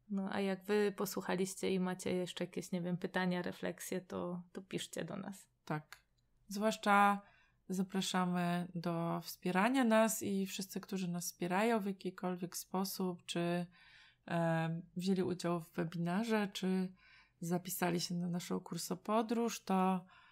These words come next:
Speaker 2: potem mają dostęp do takiej grupy pogadankowej, na której też jeszcze można różne rzeczy nam
Speaker 1: Rozkminiać, nie?
Speaker 2: rozkminiać
Speaker 1: <laughs> To
Speaker 2: albo
Speaker 1: fankami
Speaker 2: się dzielić,
Speaker 1: rozkmin jesteśmy.
Speaker 2: dzielić z nami.
Speaker 1: Mhm.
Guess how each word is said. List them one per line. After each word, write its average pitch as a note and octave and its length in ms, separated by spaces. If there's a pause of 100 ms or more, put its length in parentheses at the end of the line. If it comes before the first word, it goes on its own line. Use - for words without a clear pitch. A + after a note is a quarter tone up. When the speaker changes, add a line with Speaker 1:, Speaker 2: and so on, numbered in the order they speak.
(340)
Speaker 2:
potem F#3+ 280
mają F3 220
dostęp F3 320
do E3+ 60
takiej - 260
grupy A#3+ 300
pogadankowej, F#3+ 920
na F3 100
której E3+ 320
też G3+ 240
jeszcze F#3+ 240
można E3+ 500 (640)
różne F3+ 340
rzeczy F3 300
nam - 1000
Speaker 1:
Rozkminiać, F#3+ 760
nie? C4 160
Speaker 2:
rozkminiać A3+ 580
Speaker 1:
<laughs> - 0
To B3 120
Speaker 2:
albo - 100
Speaker 1:
fankami C4 440
Speaker 2:
się A3+ 40
dzielić, A#3 140
Speaker 1:
rozkmin A3 460
jesteśmy. G#3 720
Speaker 2:
dzielić F#3 440
z - 40
nami. E3+ 640
Speaker 1:
Mhm. A3+ 680